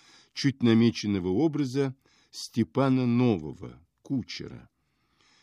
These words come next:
Громадный, красивый, святой юрод, что поет одно только духовное и несет в себе свет и ласку христианского,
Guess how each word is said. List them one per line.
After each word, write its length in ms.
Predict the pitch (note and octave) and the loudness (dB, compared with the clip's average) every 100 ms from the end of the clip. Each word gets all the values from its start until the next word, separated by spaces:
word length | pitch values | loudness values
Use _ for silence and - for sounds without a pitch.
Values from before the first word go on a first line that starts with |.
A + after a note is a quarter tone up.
| _ _ | _ _
Громадный, 760 | - A2 A#2+ C3+ C3+ A2+ A#2 A2+ | -2 4 6 6 4 2 2 0
красивый, 920 | - G2+ - - A#2 A2+ F#2+ D2+ - | 0 -2 -2 0 2 2 0 -4 -8
святой 800 | - - F2+ G2 - G#2 F2+ D#2+ E2 | -14 -8 -6 -6 -2 0 -2 -6 -12
юрод, 720 | D2+ F2+ D#2+ C#3+ D3+ - _ _ _ _ _ _ | -10 -6 -2 -2 -2 -6 _ _ _ _ _ _
что 260 | - - G#2+ | -20 -8 -4
поет 520 | A2 G#2 A#2 A2 - _ | 0 2 2 2 -2 _
одно 400 | G#2+ E2+ F#2 A2+ | -4 -2 0 0
только 460 | G2+ A2 G2 - F2+ | 0 -2 -2 -4 -8
духовное 920 | D#2 E2+ - D#3 D#3+ G2 D#2 B1+ A#1+ _ _ _ _ _ | -8 -12 -2 0 0 -4 -8 -10 -16 _ _ _ _ _
и 100 | G#2 | 2
несет 520 | A2+ A2 - B2 A#2+ | 2 2 2 2 2
в 80 | - | -2
себе 300 | - G#2 G#2+ | -6 -2 -2
свет 500 | - - F#2+ A2 - | -2 -4 0 0 0
и 40 | |
ласку 520 | G2 G2 G#2+ - - F2 | -4 -2 -4 -6 -12 -12
христианского, 1120 | - F#2 - G2 G2+ D#2+ - - D#2+ D2 C2 | -10 -12 -8 -4 -2 -4 -10 -16 -14 -14 -16